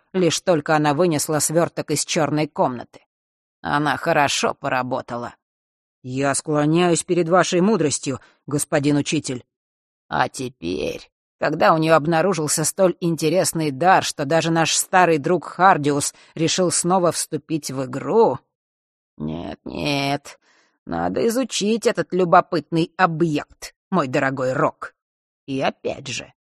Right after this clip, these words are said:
продолжим нашу тонкую игру. Всего лишь сыграем на чувствах ребенка, а может, и на амбициях, и непременно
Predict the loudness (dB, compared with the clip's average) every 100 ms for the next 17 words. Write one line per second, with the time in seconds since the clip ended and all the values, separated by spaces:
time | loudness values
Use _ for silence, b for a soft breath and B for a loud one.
0 | _ _ _ 0 0 0 0 2 2 0
1 | -4 -6 -10 _ -2 -2 -2 -8 _ 0
2 | 0 -2 -2 -2 -2 -4 -4 -4 -6 -10
3 | _ _ _ _ _ _ -6 -2 2 2
4 | 2 0 -2 2 4 4 2 -2 -4 -4
5 | -4 -2 0 0 -2 -4 -8 -18 _ _
6 | _ 2 4 4 2 -4 -18 _ _ -2
7 | 0 2 2 0 -4 -6 -8 -8 -10 -16
8 | B B 2 4 6 6 4 4 2 4
9 | 6 6 6 4 2 -2 -4